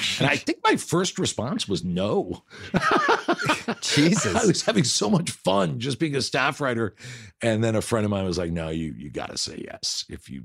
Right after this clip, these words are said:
Speaker 1: don't say yes, you'll never get
Speaker 2: Pay
Speaker 1: this again."
Speaker 2: upgrade.
Speaker 1: A little pay upgrade. A lot more hassle.
Speaker 2: Better office?
Speaker 1: Yep. Better office. Got a bigger office, uh, but a lot more hassle.
Speaker 2: Run some meetings?
Speaker 1: Run some
Speaker 2: Deal with some
Speaker 1: meetings.
Speaker 2: egos? All stuff you have to do when you make movies years
Speaker 1: Yeah.
Speaker 2: later.
Speaker 1: Three secretaries,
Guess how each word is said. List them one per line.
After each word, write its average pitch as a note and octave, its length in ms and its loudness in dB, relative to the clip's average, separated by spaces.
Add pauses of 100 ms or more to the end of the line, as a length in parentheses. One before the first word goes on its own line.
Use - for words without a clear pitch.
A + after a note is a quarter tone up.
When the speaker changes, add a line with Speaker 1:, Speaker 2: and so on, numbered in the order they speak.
(100)
Speaker 1:
don't A#1+ 200 -8
say C#2 160 -4
yes, A#1 280 -8
you'll C2 100 -8
never C2+ 200 -12
get - 160 -8
Speaker 2:
Pay C#3 120 4
Speaker 1:
this F3 100 6
again." - 140 6
Speaker 2:
upgrade. G2 340 0 (360)
Speaker 1:
A F2+ 240 -4
little A#2+ 220 4
pay C#3 220 -2
upgrade. B2 480 -2 (500)
A G#2 40 -6
lot D#3+ 360 0
more E3+ 180 4
hassle. C#3+ 200 4 (140)
Speaker 2:
Better B2+ 60 6
office? D#3+ 580 4 (840)
Speaker 1:
Yep. - 300 4 (100)
Better E3 280 2
office. F3 360 0
Got A3+ 140 0
a B2+ 40 0
bigger C#3 320 2
office, C#3+ 720 0 (100)
uh, A#2 640 2 (120)
but G2+ 100 -2
a F2+ 100 0
lot F2 560 2
more E2+ 240 -4
hassle. D2+ 380 -2
Speaker 2:
Run C#3+ 120 6
some B2 240 0
meetings? E3 720 2 (640)
Speaker 1:
Run A#2+ 300 4
some D3+ 140 6
Speaker 2:
Deal E3 100 8
with F3 100 6
some D3 160 6
Speaker 1:
meetings. D#3+ 300 6
Speaker 2:
egos? G3 400 6
All E3 180 6
stuff F#3+ 300 2
you E3+ 80 6
have E3 120 4
to E3+ 80 -6
do F3 120 6
when F3+ 100 4
you F3 60 4
make F3+ 200 2
movies G#3 380 4
years B2 360 4
Speaker 1:
Yeah. - 20 4
Speaker 2:
later. G#2 300 2
Speaker 1:
Three C#3+ 220 4
secretaries, F3 1160 2